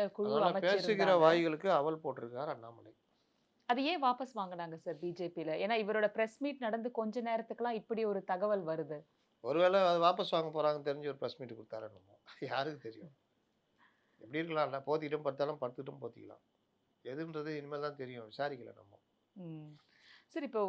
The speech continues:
Speaker 1: காங்கிரஸ்ல நாப்பத்தோரு தொகுதிகள் கேட்கறதாவும், கட்டாயம் வந்து ஆட்சியில பங்கு வேணும்ன்றதுல விடாப்பிடியா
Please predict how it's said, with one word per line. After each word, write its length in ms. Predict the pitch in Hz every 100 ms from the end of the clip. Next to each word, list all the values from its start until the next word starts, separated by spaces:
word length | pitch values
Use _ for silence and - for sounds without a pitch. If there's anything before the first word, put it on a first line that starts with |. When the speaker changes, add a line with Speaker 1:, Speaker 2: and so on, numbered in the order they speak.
| 185 -
Speaker 1:
காங்கிரஸ்ல 600 | 233 285 381 370 - 262 220 185 180
நாப்பத்தோரு 640 | 196 214 220 277 269 240 220
தொகுதிகள் 520 | - 202 240 254 247 220 185 170 165
கேட்கறதாவும், 840 | 202 190 - 196 180 170 165 175 262 _ _ _ _
கட்டாயம் 540 | 220 214 254 262 302 285
வந்து 280 | 220 220 254 254 214 190 170 170
ஆட்சியில 420 | 175 202 - 240
பங்கு 340 | 202 190 196 233
வேணும்ன்றதுல 640 | 214 190 202 208 190 190 220
விடாப்பிடியா 580 | 185 214 226 208 220